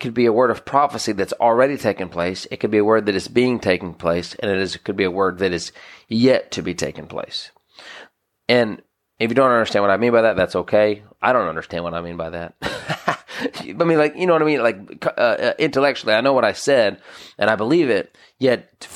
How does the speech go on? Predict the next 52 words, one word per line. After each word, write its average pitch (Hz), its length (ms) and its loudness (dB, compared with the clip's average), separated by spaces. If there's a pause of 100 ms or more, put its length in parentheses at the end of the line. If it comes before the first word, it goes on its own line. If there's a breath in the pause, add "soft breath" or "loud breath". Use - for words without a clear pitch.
(140)
to 135 80 -8
wrap 127 220 2
my 117 120 4
mind 120 260 2
around 95 220 2
it - 120 -10
fully 107 420 0
is 90 160 -6
a 95 40 -8
very 98 160 0
difficult 90 380 -6
thing. 92 260 -4
But 90 220 -2 (220 loud breath)
if 117 140 -4
you 135 100 0
read 170 160 2
the 135 60 2
book 131 160 2
of 113 100 0
Revelation, 113 520 2
you'll 101 140 -2
understand 107 400 -2
a 98 40 -4
little 107 140 0
bit 95 120 0
about 85 220 0
what 92 100 -4
I'm 87 80 -6
talking 107 320 -2
about. 85 260 -4 (400 loud breath)
Try 226 160 2
to 214 100 2
figure 139 360 0
out 123 280 0
timeline 87 920 0 (100)
reading 117 280 0
the 104 80 0
book 107 180 -2
of 98 100 -8
Revelation. 92 520 0
It 104 140 -6
sounds 139 340 0
like 117 200 0
everything 143 420 0
you're 139 120 2
reading 117 320 2
is 95 120 -4
gonna 107 180 2
happen 117 400 0
in 95 80 -4
the 90 80 -8
future, 87 500 -6